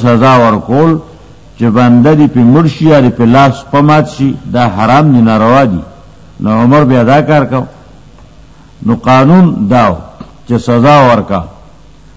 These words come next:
چې سزا ورکي، سل لخت یې ووایي، عذاب ته دې خلک حاضر وي، نو س-، فاحشه به منع شي. اول قانون یې دا ذکر کو، او حکم یې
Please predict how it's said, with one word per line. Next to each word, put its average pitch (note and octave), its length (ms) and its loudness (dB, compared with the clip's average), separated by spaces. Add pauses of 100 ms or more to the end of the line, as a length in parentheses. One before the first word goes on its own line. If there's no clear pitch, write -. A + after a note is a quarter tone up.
(220)
چې A#2+ 80 -2 (100)
سزا C3 260 2 (120)
ورکي، D#3 380 -2 (1120)
سل C#3+ 160 0 (100)
لخت C3 240 0
یې A#2+ 100 0
ووایي، A#2+ 320 0 (460)
عذاب C3+ 520 0
ته D3+ 100 0
دې C3+ 200 0
خلک C3 300 0
حاضر G#2+ 240 -2
وي، G#2+ 220 0 (220)
نو G#2 160 -2
س-، G#2+ 260 -4 (160)
فاحشه G#2+ 440 -2
به A2+ 120 0
منع G2+ 240 0
شي. - 200 -10 (320)
اول C3 300 2
قانون B2+ 400 2
یې G#2+ 100 0
دا A2+ 140 2
ذکر F#2 400 -4
کو، E2+ 100 -8 (580)
او A2+ 120 -2 (120)
حکم E3 240 0 (120)
یې - 20 2